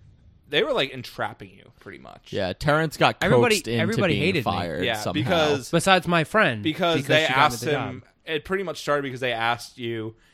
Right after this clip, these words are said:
Speaker 1: if you would draw gay porn ever, and you said no. Correct?
Speaker 3: I, yeah, I just said I'm, I'm not really gay, so I'm not, that's not really something I would do.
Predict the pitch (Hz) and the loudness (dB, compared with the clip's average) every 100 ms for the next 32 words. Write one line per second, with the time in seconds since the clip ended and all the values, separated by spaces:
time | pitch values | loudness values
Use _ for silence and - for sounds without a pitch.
0 | _ - 123 135 123 117 127 117 113 117 | _ -16 -14 -10 -10 -4 -2 -2 -2 -6
1 | 110 120 113 104 104 - 110 104 101 92 | -6 -10 -10 -10 -14 -16 -16 -16 -18 -16
2 | 104 104 104 98 101 69 55 - _ _ | -16 -16 -16 -14 -16 -16 -18 -20 _ _
3 | _ - - _ _ _ _ - 107 113 | _ -20 -20 _ _ _ _ -14 -10 -12
4 | - _ _ - 139 131 123 131 143 - | -14 _ _ -10 -10 -10 -16 -10 -8 -6
5 | 151 131 - 139 135 127 127 123 120 123 | -8 -8 -8 -6 -4 -4 -4 -8 -8 -10
6 | 117 123 120 120 120 107 - 101 104 101 | -8 -10 -10 -8 -8 -10 -12 -12 -12 -16
7 | _ _ _ _ _ - 117 - 143 135 | _ _ _ _ _ -10 -10 -10 -8 -8
8 | 131 143 147 143 143 139 139 139 151 165 | -6 -4 -4 -4 -6 -6 -8 -6 -4 -4